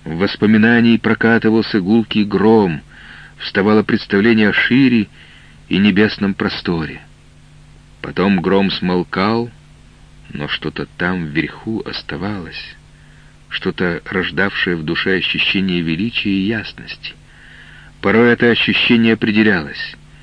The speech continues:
К нему присоединялся голос Эвелины и матери — у которых глаза как небо. Тогда возникающий образ,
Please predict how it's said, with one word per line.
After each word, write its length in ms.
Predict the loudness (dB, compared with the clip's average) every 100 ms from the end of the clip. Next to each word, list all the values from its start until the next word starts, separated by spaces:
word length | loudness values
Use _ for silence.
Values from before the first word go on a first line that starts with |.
| -20 -20 -20 -20 -20 -20 -12
К 100 | -6
нему 280 | -2 -2
присоединялся 840 | 0 -2 -2 -2 0 -2 -4 -6 -4
голос 420 | -2 -2 -2 -4
Эвелины 580 | -4 -2 -4 -4 -8 -14 -20 -20 -20 -20 -20 -14 -6
и 100 | -4
матери — 580 | -2 -4 -6 -12 -12 -18 -20 -20 -20 -20 -20 -20 -18
у 60 | -10
которых 480 | -6 -4 -4 -4
глаза 440 | -4 -4 -4 -4 -6
как 240 | -6 -10 -8
небо. 480 | -6 -6 -8 -14 -18 -20 -20 -20 -20 -20 -20 -20 -20 -20 -20 -20 -20 -20 -20 -20 -10
Тогда 360 | -6 -4 -2 0
возникающий 800 | 0 0 0 2 4 4 2 2
образ, 420 | 2 2 2 -2